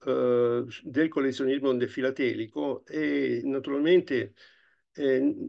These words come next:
non potendo tutti avere una, le dotazioni finanziarie di tali e da poter avviare le collezioni importanti di, di, di filatelia di classica,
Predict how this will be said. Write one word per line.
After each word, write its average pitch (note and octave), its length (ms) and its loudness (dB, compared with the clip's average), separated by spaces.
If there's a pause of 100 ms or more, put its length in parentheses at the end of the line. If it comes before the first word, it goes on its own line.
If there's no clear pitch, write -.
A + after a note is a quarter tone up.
non D#3 220 4
potendo D3+ 440 4
tutti A#2 640 -6 (120)
avere B2+ 640 0 (360)
una, A#2 840 0
le B2 140 -4
dotazioni C3 500 -2
finanziarie B2+ 600 0
di A2 140 -6
tali C#3 380 2
e A#2+ 80 -4
da A#2+ 120 -4
poter B2+ 520 -2 (360)
avviare C3 500 2
le A#2+ 140 2
collezioni A#2 480 -2
importanti A2+ 840 -2
di, A2 400 -6
di, A#2 140 -8
di A#2 120 -10
filatelia A2+ 580 -2
di G#2+ 100 -8
classica, A#2+ 680 -4